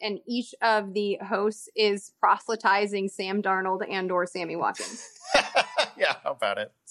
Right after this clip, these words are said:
Speaker 1: Right?
Speaker 2: Seriously.
Speaker 1: Like, we're like, "No, no, no,
Speaker 2: We're
Speaker 1: no,
Speaker 2: just
Speaker 1: no,
Speaker 2: getting these guys
Speaker 1: guys."
Speaker 2: out of the way so we don't have to talk about 'em in July and August when, when drafts are actually happening.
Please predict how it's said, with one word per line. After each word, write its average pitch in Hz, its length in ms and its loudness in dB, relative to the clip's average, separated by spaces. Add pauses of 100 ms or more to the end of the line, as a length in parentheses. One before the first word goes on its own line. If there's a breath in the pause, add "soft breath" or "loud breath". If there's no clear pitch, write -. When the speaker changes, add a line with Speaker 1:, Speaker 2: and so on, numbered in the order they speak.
Speaker 1:
Right? 247 220 4
Speaker 2:
Seriously. - 140 -8
Speaker 1:
Like, 277 120 8
we're 311 220 8
like, 302 160 6
"No, 320 100 4
no, 453 40 8
no, 539 80 4 (160)
Speaker 2:
We're 554 80 10
Speaker 1:
no, - 20 8
Speaker 2:
just 523 100 8
Speaker 1:
no, 508 100 10
Speaker 2:
getting 440 100 6
these 320 60 8
guys 170 240 8
Speaker 1:
guys." - 20 6
Speaker 2:
out 156 100 6
of 139 80 4
the 131 60 6
way 131 160 4
so 143 120 0
we 135 120 6
don't 127 240 4
have 127 160 2
to 113 80 -10
talk 107 240 2
about 101 240 2
'em 95 260 -2
in 90 440 -8
July 90 360 2
and 78 100 0
August 80 460 -6
when, 50 300 -14
when 87 340 -14 (220)
drafts 78 360 0
are 50 80 -8
actually - 300 -6
happening. - 400 -10